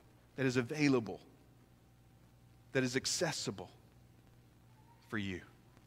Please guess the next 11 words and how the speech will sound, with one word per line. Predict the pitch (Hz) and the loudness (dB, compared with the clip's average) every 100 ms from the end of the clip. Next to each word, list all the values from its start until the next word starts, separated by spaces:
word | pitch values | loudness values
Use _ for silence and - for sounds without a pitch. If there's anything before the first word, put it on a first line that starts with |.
| - - - - - - - - - - - - - - - - - - - | -20 -20 -20 -20 -20 -20 -20 -20 -20 -20 -20 -20 -20 -20 -20 -20 -20 -14 -2
It | 147 | 8
takes | 190 170 | 8 10
a | |
lot | 156 165 | 12 12
of | 170 | 12
power | 170 165 147 | 10 10 10
to | 127 | 6
split | - - 160 | 0 8 10
an | 143 | 12
atom. | 135 139 123 98 - - | 12 12 10 4 -6 -16
<laughs> | - | -6